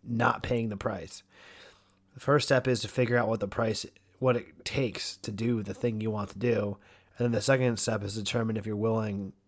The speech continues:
to actually pay the price. So, obviously, there's some constraints. I am, probably would never become the president or a professional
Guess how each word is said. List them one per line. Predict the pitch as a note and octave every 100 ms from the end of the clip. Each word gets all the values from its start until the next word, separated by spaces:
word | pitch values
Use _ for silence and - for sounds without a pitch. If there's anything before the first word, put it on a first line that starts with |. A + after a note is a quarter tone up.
| _ _ _
to | - G#2 G2 -
actually | A2+ A2+ - G2
pay | - A2+
the | F#2+
price. | - C#2+ C2+ - _ _ _ _ _ _ _ _ _ _ _ _ _ _ _ _ _ _ - _ _ - _ _ _ _ _ _ _ _ _ _ -
So, | - A#2 A2 G#2 G2+ - _ _ _ _ _ _ _ _ _ _ _ _ _ _ _ _ _ _ _ _ _ _ _ _ _ _ -
obviously, | D3 D#3+ D3+ C3 C#3
there's | B2
some | B2 G#2+
constraints. | A2 - B2 A2+ A2 - - _ _ -
I | G#2+
am, | A2 G2
probably | - A#2+ A2+ A2
would | G#2+ G#2
never | G#2+ G#2
become | G2 G#2+ G2+
the | G2
president | - G#2 G2+ G2+ G#2 G#2 E2+
or | G#2+ G2 F#2+
a | F#2
professional | - G#2 - G#2 G2+ G2